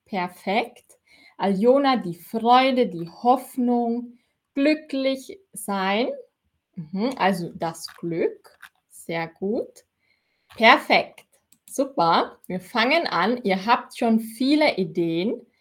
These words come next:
Sehr gut gemacht. Heute machen wir die Basics und wir sprechen darüber,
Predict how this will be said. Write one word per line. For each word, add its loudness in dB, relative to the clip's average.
Sehr 0
gut -4
gemacht. -6
Heute 6
machen 2
wir 4
die -4
Basics 0
und -2
wir 0
sprechen -4
darüber, -2